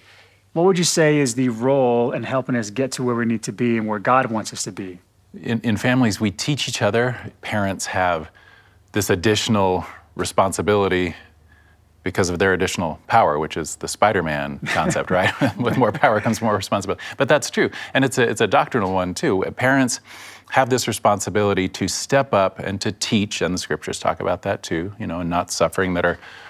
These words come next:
Speaker 2: children go hungry or naked or fight and quarrel with each other. That's another King Benjamin thing.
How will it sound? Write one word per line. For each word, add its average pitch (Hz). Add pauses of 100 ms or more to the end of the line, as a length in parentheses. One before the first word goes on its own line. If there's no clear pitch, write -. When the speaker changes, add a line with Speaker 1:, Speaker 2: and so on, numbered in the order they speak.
(160)
Speaker 2:
children 107
go 104
hungry 110
or 104
naked 104
or 98
fight 104
and 104
quarrel 101
with 95
each -
other. 92
That's 90
another 90
King 92
Benjamin 92
thing. 90